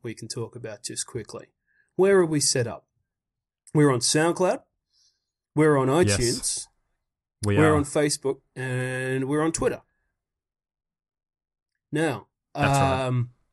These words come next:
Speaker 1: what do I think of Twitter?
Speaker 2: <laughs> Tell us, tell us, James.
Speaker 1: Uh, I think Twitter is the cancer of the soul, basically. Um,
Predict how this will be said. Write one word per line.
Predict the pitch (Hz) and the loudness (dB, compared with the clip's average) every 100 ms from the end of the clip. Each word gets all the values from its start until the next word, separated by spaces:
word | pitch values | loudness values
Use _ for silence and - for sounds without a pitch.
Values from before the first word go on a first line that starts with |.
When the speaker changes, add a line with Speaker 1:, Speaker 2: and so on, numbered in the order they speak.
| - | -4
Speaker 1:
what | 185 - | -2 -2
do | 262 247 | -2 -2
I | |
think | 240 240 214 | -2 -4 -4
of | 202 | -6
Twitter? | - 254 311 - _ - - - _ - _ _ _ _ - | -6 -4 -4 -6 _ -20 -12 -12 _ -20 _ _ _ _ -8
Speaker 2:
<laughs> | - - - 139 - - 139 - - - - - - - _ _ _ _ _ _ _ - - - - | -6 -6 -2 -2 -2 0 -2 -2 -12 -10 -12 -12 -16 -18 _ _ _ _ _ _ _ -20 -20 -8 2
Tell | 127 120 | 2 2
us, | 107 - - | -2 -8 -4
tell | - 117 | 0 2
us, | 117 | 2
James. | 175 170 165 160 | 2 2 2 0
Speaker 1:
Uh, | 143 | -2
I | 156 143 - | -4 -4 -6
think | - 127 - _ | -4 -4 -6 _
Twitter | - 131 139 - | -8 -4 -4 -4
is | 117 110 - _ - | -10 -12 -16 _ -8
the | 123 120 - | -8 -6 -8
cancer | 139 127 120 123 | -8 -6 -6 -8
of | 113 - | -10 -12
the | |
soul, | - - 117 147 - - | -10 -6 -6 -6 -8 -6
basically. | 127 127 131 - 135 147 _ _ - | -4 -6 -8 -10 -10 -12 _ _ -10
Um, | 123 120 117 | -6 -4 -6